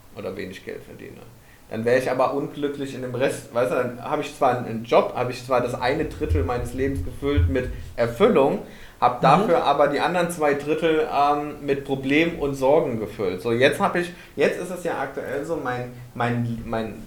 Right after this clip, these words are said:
Speaker 1: Priva-, wenn man das aufteilt in ein Drittel Schlafen, ein Drittel, ähm, Wachsein, ein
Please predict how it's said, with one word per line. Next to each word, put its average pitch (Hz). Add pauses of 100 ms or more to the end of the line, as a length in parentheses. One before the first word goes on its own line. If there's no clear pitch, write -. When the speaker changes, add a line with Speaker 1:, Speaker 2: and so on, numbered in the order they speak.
(120)
Speaker 1:
Priva-, 101 (280)
wenn 123
man 123
das 113
aufteilt 165
in 131
ein 127
Drittel 120
Schlafen, 151
ein 127
Drittel, 117 (160)
ähm, 110 (760)
Wachsein, 139
ein 127